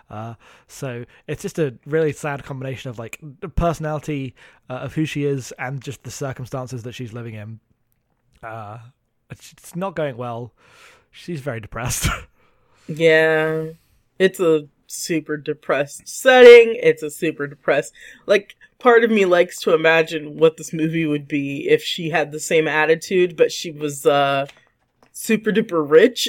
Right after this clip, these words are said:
Speaker 2: and the first thing that came to mind was the Sofia Coppola Marie Antoinette. <laughs>
Speaker 1: Mm-hmm. I've not seen that.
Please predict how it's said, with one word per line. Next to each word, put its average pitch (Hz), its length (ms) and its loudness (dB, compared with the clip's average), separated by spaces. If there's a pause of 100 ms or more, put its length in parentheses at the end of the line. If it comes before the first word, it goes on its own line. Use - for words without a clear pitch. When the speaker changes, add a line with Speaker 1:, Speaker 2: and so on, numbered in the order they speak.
Speaker 2:
and 170 240 4
the 160 240 4
first 190 320 2
thing 185 120 -2
that 165 100 -2
came 175 200 -2
to 160 60 2
mind 156 360 2
was 151 160 -2
the 143 80 -12
Sofia 156 440 0
Coppola 156 500 6
Marie 151 380 0
Antoinette. 143 560 -4 (240)
<laughs> 214 140 -4 (3250)
Speaker 1:
Mm-hmm. 123 260 -18 (1400)
I've 131 160 -16
not 127 160 -20
seen 110 180 -20
that. 104 240 -20